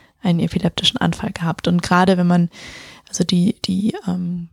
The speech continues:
detaillierte Schilderung der Umstände des ersten Anfalls schärfen häufig so das,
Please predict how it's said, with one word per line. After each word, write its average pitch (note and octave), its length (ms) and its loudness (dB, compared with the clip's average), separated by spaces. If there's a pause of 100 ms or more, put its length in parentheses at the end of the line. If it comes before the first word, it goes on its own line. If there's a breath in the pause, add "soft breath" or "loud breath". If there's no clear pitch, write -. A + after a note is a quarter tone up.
(140)
detaillierte G3+ 460 4
Schilderung G#3+ 920 2
der F3+ 260 2
Umstände G#3 540 4
des - 200 -8
ersten G3 540 2
Anfalls F#3+ 760 2
schärfen G3 720 2
häufig F3+ 360 0
so F3+ 160 2
das, - 280 2